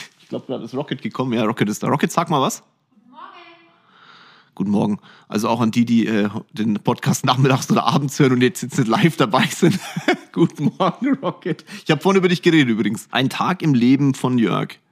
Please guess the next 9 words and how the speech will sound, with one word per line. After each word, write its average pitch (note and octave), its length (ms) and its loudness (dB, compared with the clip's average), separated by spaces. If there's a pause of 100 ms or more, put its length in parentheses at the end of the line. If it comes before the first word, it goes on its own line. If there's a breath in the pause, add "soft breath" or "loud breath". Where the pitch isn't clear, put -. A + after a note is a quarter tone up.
(580 soft breath)
Rocket, D#3+ 240 2
hast D#3 200 0
du B2 40 0
Bock, C#3 200 -4
dass B2+ 120 -6
du C#3+ 120 -2
was G#3+ 140 0
dazu G3+ 200 -4
sagst? - 460 -6